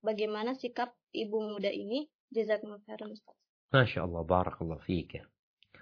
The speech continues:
Speaker 2: Naam, ahibati fillah. Ada orang-orang yang bisa menggabungkan banyak pekerjaan. Sehingga dia bisa belajar, dia bisa bekerja,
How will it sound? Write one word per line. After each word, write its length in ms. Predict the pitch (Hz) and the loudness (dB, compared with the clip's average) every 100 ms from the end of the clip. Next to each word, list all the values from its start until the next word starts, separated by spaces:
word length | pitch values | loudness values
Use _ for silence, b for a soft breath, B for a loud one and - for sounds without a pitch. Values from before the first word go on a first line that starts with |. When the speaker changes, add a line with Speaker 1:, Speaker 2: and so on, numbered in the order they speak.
| b b _ _ - | b b _ _ 4
Speaker 2:
Naam, 320 | 156 120 98 - _ _ - - | 6 6 0 -8 _ _ -4 0
ahibati 400 | 113 147 127 107 | 2 4 4 2
fillah. 460 | - 82 87 85 - _ _ _ - _ _ - _ _ _ _ _ _ _ _ _ _ _ - | 0 0 0 -2 -8 _ _ _ -20 _ _ -20 _ _ _ _ _ _ _ _ _ _ _ 4
Ada 240 | 143 - | 6 8
orang-orang 520 | 147 127 - 107 113 117 | 8 8 6 6 6 6
yang 200 | 98 87 90 - 117 | 2 2 -4 -10 -2
bisa 400 | 98 98 - 113 | 0 2 2 4
menggabungkan 1040 | 107 92 85 87 87 101 107 110 107 110 - _ _ _ _ _ _ _ _ 113 | 4 4 2 0 0 2 2 2 0 -4 -10 _ _ _ _ _ _ _ _ 6
banyak 240 | 110 123 - | 8 6 2
pekerjaan. 560 | - 87 - 67 73 - _ _ _ _ _ _ _ _ - _ _ _ _ - | 0 2 0 -2 -4 -12 _ _ _ _ _ _ _ _ -20 _ _ _ _ 0
Sehingga 640 | 104 85 85 110 131 - - _ - | 2 4 6 6 6 0 -12 _ -6
dia 240 | 92 82 | -2 0
bisa 240 | 87 87 | -2 0
belajar, 640 | 78 98 120 117 127 131 - _ _ _ _ _ | 8 12 12 10 8 6 -4 _ _ _ _ _
dia 160 | - 82 | -4 -2
bisa 240 | - - | -2 -2
bekerja, 720 | 76 - 104 107 131 127 131 | -2 6 6 12 12 12 10